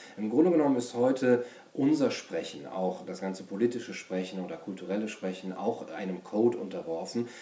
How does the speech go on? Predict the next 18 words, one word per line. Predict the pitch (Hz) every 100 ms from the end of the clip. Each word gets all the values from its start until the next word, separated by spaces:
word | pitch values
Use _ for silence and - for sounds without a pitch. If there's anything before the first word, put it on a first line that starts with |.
| -
Bestimmte | 92 - 98 95 90
Worte | 90 87
darf | - 104 123
man | 113
nicht | 107 107
benutzen, | 101 104 101 - 95
so | 87
wie | -
Umvolkung. | 123 123 - 113 110 107 113 107 104 101
Äh, | 95
das, | 90 90 - - - -
äh, | - 101 95 92 92 95 95
wird | 98
auch | 104
hier | - 101 95 92 - - -
genannt, | 98 95 92 98
dass | 87 - -
Leute, | 95 87 92 95 92